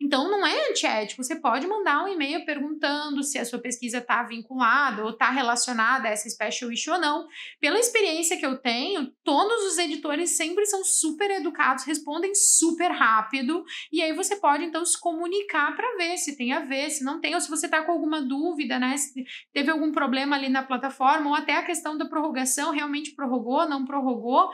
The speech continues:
você pode mandar e-mail se tiver alguma dúvida. Eu vou mostrar aqui rapidamente um outro exemplo, né? Esse aqui é o da Elsevier, são os call for papers,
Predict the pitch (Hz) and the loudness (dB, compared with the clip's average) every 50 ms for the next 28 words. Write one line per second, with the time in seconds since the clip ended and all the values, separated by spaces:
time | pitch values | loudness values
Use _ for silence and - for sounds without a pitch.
0 | - - - - - 294 - 294 302 269 269 285 294 330 339 339 330 330 330 330 | -4 -14 -12 -6 -6 -6 -2 4 4 6 6 4 2 -2 -2 -2 0 0 -2 0
1 | 320 311 285 302 302 - - - 285 302 294 294 285 311 294 320 359 359 294 285 | -2 -2 -2 -2 -2 -4 -4 -4 -2 -2 -2 -2 -2 -2 -2 -2 -2 0 0 0
2 | 269 254 226 254 220 196 214 196 - _ _ _ _ _ - - - - - - | 0 0 -2 -4 -6 -6 -8 -10 -12 _ _ _ _ _ -16 -14 -12 -12 -6 -4
3 | 294 311 262 339 403 466 480 466 - 403 370 381 381 370 349 349 339 320 339 330 | -2 0 0 2 2 2 2 2 4 2 2 2 0 -2 -4 0 2 2 0 2
4 | 339 339 285 330 302 285 277 285 320 349 339 - 339 320 311 285 285 320 381 - | 0 -2 -2 0 0 0 -2 -2 -2 -4 -4 -2 -2 0 0 2 2 2 2 2
5 | - 392 381 339 294 277 247 269 269 277 320 381 - - 311 277 262 262 262 277 | 2 2 2 4 2 2 2 2 0 0 -2 -4 -4 -4 -2 0 0 0 0 0
6 | 285 285 330 311 311 311 320 311 320 320 262 302 302 294 294 311 311 - 359 349 | 0 -2 -2 -2 -2 -2 -2 -2 0 0 0 -2 -2 -2 -2 0 0 0 0 -2
7 | 294 254 254 247 254 269 302 359 359 - 320 294 320 311 - - 294 277 285 285 | -2 -2 0 0 2 2 0 0 0 0 0 0 -2 -2 2 2 2 2 4 2
8 | 339 320 311 285 254 262 262 - 330 349 359 | -2 -2 0 0 -2 -2 -2 -4 -4 -6 -6